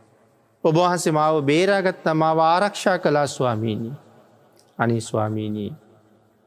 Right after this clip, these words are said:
මට ඉදිරියටත් බ්‍රහ්මචරියාව ආරක්ෂා කරගෙන මේ භයානක සංසාරයෙන් එතර යන්න පාර කියලා දෙන්න" කියලා.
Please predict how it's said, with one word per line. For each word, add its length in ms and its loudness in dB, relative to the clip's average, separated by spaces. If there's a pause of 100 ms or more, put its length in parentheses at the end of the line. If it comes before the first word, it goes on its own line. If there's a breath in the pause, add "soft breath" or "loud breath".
මට 360 2
ඉදිරියටත් 680 0
බ්‍රහ්මචරියාව 800 -4
ආරක්ෂා 540 -4
කරගෙන 400 -4 (1040)
මේ 240 4
භයානක 640 2
සංසාරයෙන් 680 -4
එතර 200 -6
යන්න 240 -8
පාර 280 -6
කියලා 320 -10
දෙන්න" 180 -8
කියලා. 380 -14